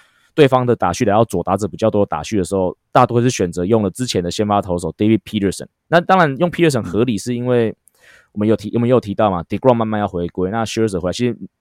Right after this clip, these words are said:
Speaker 1: 大都会的先发轮值是慢慢的完整的，所以 Peterson 可能变成是轮值多出来的人，那他又是左投手，所以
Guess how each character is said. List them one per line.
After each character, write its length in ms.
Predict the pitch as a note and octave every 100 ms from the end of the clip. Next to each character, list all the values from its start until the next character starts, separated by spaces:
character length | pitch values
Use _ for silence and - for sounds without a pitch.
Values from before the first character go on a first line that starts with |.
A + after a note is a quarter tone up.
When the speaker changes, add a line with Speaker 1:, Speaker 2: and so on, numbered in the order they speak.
| _
Speaker 1:
大 160 | D3+ C3+
都 140 | C3+
会 100 | C3
的 80 | A2
先 140 | A#2+
发 100 | A#2
轮 140 | G#2+ F2+
值 80 |
是 80 | E2+
慢 140 | G#2+ G#2
慢 180 | G2+
的 100 | F2+ E2
完 220 | E2+ G2
整 180 | G2 -
的， 80 | -
所 120 | B2+
以 20 |
Peterson 420 | - C3+ C3+ G2+ F2
可 140 | D#2+
能 120 | D#2+
变 180 | F2+ G#2+
成 180 | F2 E2
是 280 | - G2+ F#2
轮 140 | F#2
值 140 | F#2+
多 180 | F2+ G#2
出 160 | G#2 F#2
来 60 |
的 100 | D2+
人， 140 | C2 -
那 220 | A#2 A2+ -
他 100 | A#2
又 80 | A#2+
是 80 | A#2
左 180 | F2
投 160 | D#2 F2
手， 160 | F#2+ D#2+
所 160 | B2+
以 100 | A#2+